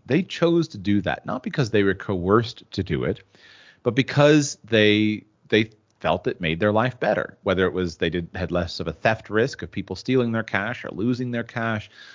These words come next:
whether they were less concerned about, uh, fraudulent transactions. They chose that voluntarily because they believed it made their life better. Merchants chose to allow people to buy and sell with credit cards,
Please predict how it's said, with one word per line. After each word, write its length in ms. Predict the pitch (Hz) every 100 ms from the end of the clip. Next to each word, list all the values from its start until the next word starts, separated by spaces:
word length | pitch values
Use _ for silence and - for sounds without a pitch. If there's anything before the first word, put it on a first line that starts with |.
| -
whether 200 | 117 110
they 120 | 98 95
were 120 | 90
less 240 | 92 101
concerned 680 | - 98 - 98 92 95 90 -
about, 600 | 95 87 90 85 - - -
uh, 200 | 80 71
fraudulent 480 | - 104 104 104 -
transactions. 880 | 104 95 98 135 - - 123 117 - - _ _ -
They 300 | 101 120 170
chose 440 | - - 131 127 101
that 460 | 101 104 - - - _ _ -
voluntarily 840 | 107 98 98 98 - 135 104 85
because 340 | 90 - 95
they 160 | 90 101
believed 400 | 110 104 92 90
it 100 | -
made 240 | 82 82
their 140 | 90 87
life 340 | 78 76 - - 101
better. 340 | 113 73 58 _ - - _ _
Merchants 680 | 113 156 202 - 73 - -
chose 640 | - - 143 110 85 85 -
to 600 | - 123 110 101 98 98 -
allow 320 | 104 101 113
people 320 | 110 110 107
to 480 | 95 - 95 92 90 -
buy 220 | 92 95
and 180 | 107 95
sell 260 | - 87 90
with 140 | 85
credit 240 | - 185
cards, 380 | - 80 101 131